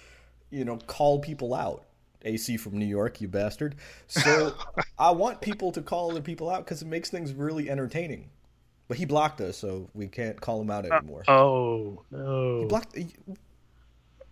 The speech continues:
Speaker 1: you knew
Speaker 2: What
Speaker 1: that.
Speaker 2: did
Speaker 1: He blocked us a long time ago.
Speaker 2: Uh, oh, I didn't know he blocked, like, both of us. Like, the
Speaker 1: Well,
Speaker 2: whole thing.
Speaker 1: what, wait, what social media do you have?
Speaker 2: <laughs> I, I mean, I didn't have a problem with the guy. I thought he was, I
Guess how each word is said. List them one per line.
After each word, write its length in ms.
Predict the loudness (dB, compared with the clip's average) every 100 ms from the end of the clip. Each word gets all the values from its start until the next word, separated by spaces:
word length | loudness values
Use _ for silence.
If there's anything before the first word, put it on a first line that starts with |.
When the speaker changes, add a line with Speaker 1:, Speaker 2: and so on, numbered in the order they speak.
| -8
Speaker 1:
you 180 | -4 -2
knew 160 | 0 4
Speaker 2:
What 200 | 6 6
Speaker 1:
that. 80 | 4
Speaker 2:
did 20 |
Speaker 1:
He 100 | 2
blocked 280 | 2 2 -2
us 100 | -2
a 60 |
long 140 | -2 -2
time 220 | -2 -2
ago. 120 | -2 -2
Speaker 2:
Uh, 80 | -4 -8 _ 4
oh, 200 | 8 10
I 100 | 12
didn't 140 | 10 10
know 140 | 10
he 100 | 8
blocked, 340 | 8 8 6 4
like, 300 | 2 2 -2 -14 _ _ _ -20 -12
both 320 | 4 4 4
of 80 | 0
us. 320 | -4 -6 -12 -20 _ _ _ -16 2
Like, 200 | 2 4
the 60 | 6
Speaker 1:
Well, 60 |
Speaker 2:
whole 140 | 6 8
thing. 300 | 6 6 4
Speaker 1:
what, 160 | 0
wait, 160 | -4 -4
what 140 | -4
social 340 | -4 -4 -2 -2
media 260 | 0 0
do 120 | 0 0
you 180 | 0
have? 400 | -2 -4 -8 -10 -14 -12
Speaker 2:
<laughs> 140 | 2 4
I, 80 | 6 4 4 -8 -18 -14 -2 4
I 40 | 8
mean, 100 | 8
I 160 | 6
didn't 140 | 4 4
have 160 | 2 2
a 80 |
problem 340 | 0 0 2 0
with 120 | -6
the 80 | -6
guy. 320 | -2 0 0
I 40 |
thought 160 | -2 -4
he 80 | -4
was, 160 | -6
I 40 | -10